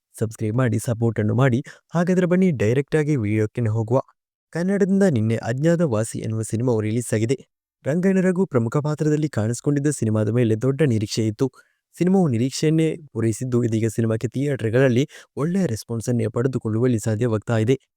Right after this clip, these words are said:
ಒಂದೊಳ್ಳೆಯ ಸ್ಕ್ರೀನ್ ಕೌಂಟ್‌ನಲ್ಲಿ ಸಿನಿಮಾವು ಇದೀಗ ಕರ್ನಾಟಕದಾದ್ಯಂತ ಥಿಯೇಟರ್‌ಗಳಲ್ಲಿ ರಿಲೀಸ್ ಆಗಿದೆ. ಇನ್ನು ಹೊಸದಾಗಿ ತಮಿಳಿನಿಂದ ಇತ್ತೀಚೆಗೆ ರಿಲೀಸ್ ಆಗಿರುವ ಚಿತ್ರವಾಗಿದೆ ಗುಡ್ ಬ್ಯಾಡ್ ಅಗ್ಲಿ ಎನ್ನುವ ಅಜಿತ್ ಅವರ ಸಿನಿಮಾ. ಈ ಸಿನಿಮಾವು ಏಪ್ರಿಲ್ ಹತ್ತಕ್ಕೆ ಥಿಯೇಟರ್‌ಗೆ ರಿಲೀಸ್ ಆಗಿತ್ತು.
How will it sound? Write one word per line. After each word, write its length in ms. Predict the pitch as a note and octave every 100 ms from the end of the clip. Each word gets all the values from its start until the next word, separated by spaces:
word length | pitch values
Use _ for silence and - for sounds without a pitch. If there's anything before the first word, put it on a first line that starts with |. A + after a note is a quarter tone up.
| _ -
ಒಂದೊಳ್ಳೆಯ 380 | A#2 A2+ A#2 A#2
ಸ್ಕ್ರೀನ್ 280 | - D#3+ F3+
ಕೌಂಟ್‌ನಲ್ಲಿ 420 | B2+ G#2+ B2 A2+
ಸಿನಿಮಾವು 400 | - C#3 E3 C#3
ಇದೀಗ 300 | A2 A#2 B2 B2 _ _
ಕರ್ನಾಟಕದಾದ್ಯಂತ 880 | - C#3+ F3+ F3 E3+ E3+ D#3+ E3+ E3
ಥಿಯೇಟರ್‌ಗಳಲ್ಲಿ 840 | - A2 G#2+ G#2+ A2 G#2+ A#2+ A2
ರಿಲೀಸ್ 340 | A2 G#2+ A#2 -
ಆಗಿದೆ. 240 | G#2+ A2 C3+ _ _ _ _ -
ಇನ್ನು 160 | F#3+ E3+
ಹೊಸದಾಗಿ 520 | C3+ D3+ E3 F3 E3+
ತಮಿಳಿನಿಂದ 460 | B2 G#2+ C3+ D3+ D3+ -
ಇತ್ತೀಚೆಗೆ 380 | G2+ A2+ G#2+
ರಿಲೀಸ್ 340 | A2+ A#2+ D3+ E3
ಆಗಿರುವ 260 | D#3 D#3+
ಚಿತ್ರವಾಗಿದೆ 600 | E3 - A2 A2 B2 G#2+ B2+ - - _ C3+
ಗುಡ್ 220 | E3 C3+
ಬ್ಯಾಡ್ 240 | E3 E3+ -
ಅಗ್ಲಿ 280 | A#2 A#2+ D3
ಎನ್ನುವ 360 | A#2+ G#2+ A2+ - _
ಅಜಿತ್ 300 | C#3 D3 D3+
ಅವರ 180 | G#2+ A2+
ಸಿನಿಮಾ. 320 | A2+ A#2 A#2+ B2+ _ _ _ -
ಈ 40 |
ಸಿನಿಮಾವು 360 | F3 G3+ F#3+ F#3+
ಏಪ್ರಿಲ್ 280 | A2+ - D#3
ಹತ್ತಕ್ಕೆ 420 | A#2+ A2+ A#2+ -
ಥಿಯೇಟರ್‌ಗೆ 560 | G#2+ A#2 A2+ A2+ A#2+ G#2+
ರಿಲೀಸ್ 340 | G#2+ A#2 A#2+
ಆಗಿತ್ತು. 320 | A#2 A2 A2